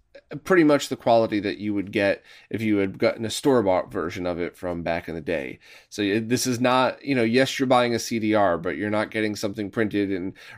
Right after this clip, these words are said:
written in Sharpie and then thrown in a sleeve like I would do. You're getting something that feels like a Neo Geo C D game that's gonna work well. So I think that's an awesome idea.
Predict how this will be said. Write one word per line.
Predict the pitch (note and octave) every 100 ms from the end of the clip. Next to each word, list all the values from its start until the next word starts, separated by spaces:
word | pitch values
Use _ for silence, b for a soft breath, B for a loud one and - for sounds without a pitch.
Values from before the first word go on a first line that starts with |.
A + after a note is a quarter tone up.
| -
written | - A#2
in | G#2
Sharpie | G#2 A2 G#2 G#2 G#2 G2+
and |
then | G2 F#2+
thrown | - G#2+ G#2
in | F#2
a | F2+
sleeve | - A#2 G#2+ F#2
like | F2 G#2
I | G2+
would | F2+ F2+
do. | F2 D#2+ B B B
You're | A2+
getting | A#2+ A#2 A#2
something | B2+ A2+ A2
that | F#2
feels | - - F3+ C#3+ A#2
like | A#2+ G#2+ G#2 -
a | A#2+
Neo | A2 G2+ G2
Geo | G2 F2+
C | F2 - E2+
D | E2
game | E2 E2+ D#2+
that's | D#2 -
gonna | E2 D#2+
work | D#2+ D2
well. | D2+ C2+ - -
So | - - D#2+ - - -
I | C3+
think | C3 C#3+
that's | C3 A#2
an | G#2
awesome | A2 A2 G#2
idea. | F#2+ F#2+ G2+ F#2+